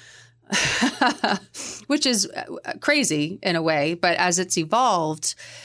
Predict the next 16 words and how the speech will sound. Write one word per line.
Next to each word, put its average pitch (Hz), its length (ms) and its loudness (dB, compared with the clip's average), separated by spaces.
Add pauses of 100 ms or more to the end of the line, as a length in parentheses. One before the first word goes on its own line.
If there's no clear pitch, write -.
(200)
um, 160 460 0
we 208 340 0
have 185 180 0
had 175 180 0
to 170 80 0
sort 170 220 2
of 160 100 -2
move 175 240 2
into 170 180 -2
this 160 200 0
almost 156 340 -2
fast-tracked 160 720 -2
political 156 420 -2
realm 160 360 2
in 147 100 0
which, - 400 0